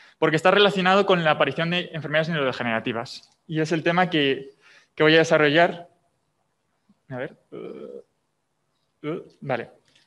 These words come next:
No, otra, otras. Eso es. Porque es el que está más relacionado con la salud. Bueno,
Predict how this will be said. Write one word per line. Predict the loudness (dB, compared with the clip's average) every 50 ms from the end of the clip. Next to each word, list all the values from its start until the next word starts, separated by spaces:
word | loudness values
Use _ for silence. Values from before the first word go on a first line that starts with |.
| _ _ _ _ _
No, | -12 -12 -12 -14 _ _ -12
otra, | -12 -12 -10 -12 -16 -20 _ _ _ _ -14
otras. | -12 -12 -12 -12 -14 -18 -20 _ _ _ _ _ _ _ _ _ _ _ _ _ _ _ _ _ _ _ _ -14
Eso | -14 -12 -14
es. | -16 -18 _ -20 -20 -20 -20 -20 -20 -20 -20 -20 -20 -16 -8 -4
Porque | -2 -2 0 0
es | 0 0
el | 2
que | 0 2
está | 2 2
más | 2 2 2
relacionado | 0 -2 -2 -2 -2
con | -2 -2
la | -2
salud. | 0 2 2 2 2 0 -6 -14 -18 -20 _ _ _ _ _ _ _ _ _ _ _ _ -8
Bueno, | -2 -2 -2 -2 -4 -12 -20